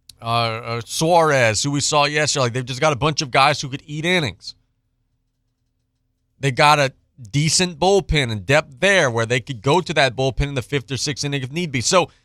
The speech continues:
the idea that the Astros were gonna just win this thing in five, I always thought was a little bit naive. But now it becomes a different question here, right? You know, Philly's firmly in it. We've established that they're gonna be in this thing throughout.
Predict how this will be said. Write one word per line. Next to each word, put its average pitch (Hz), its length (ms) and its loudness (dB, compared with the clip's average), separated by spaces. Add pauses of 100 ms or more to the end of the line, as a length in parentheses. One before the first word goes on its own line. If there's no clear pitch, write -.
(240)
the 180 140 0
idea 214 540 0
that 165 320 2
the 139 200 -8
Astros 170 440 -2
were 151 80 -4
gonna 156 160 -8
just 151 180 -8
win 151 260 -6
this 170 180 -8
thing 156 140 -6
in 123 100 -2
five, 135 600 0
I 127 140 4
always 160 360 0
thought 135 200 -4
was 120 140 -8
a 123 60 -6
little 127 180 -2
bit 117 180 -6
naive. 110 680 -4 (1300)
But 156 120 2
now 196 540 4
it 156 140 -6
becomes 160 380 -6
a 156 40 -6
different 147 460 -2 (160)
question 117 500 0
here, 101 220 -2
right? 123 300 2
You 135 100 -6
know, 123 80 0
Philly's 196 400 0
firmly 180 420 0
in 120 160 -2
it. - 100 -18 (1120)
We've 123 300 2
established 151 720 0
that 123 100 -2
they're 113 120 0
gonna 143 280 0
be 151 200 -2
in 147 140 0
this 147 180 -2
thing 139 280 -2
throughout. 123 440 0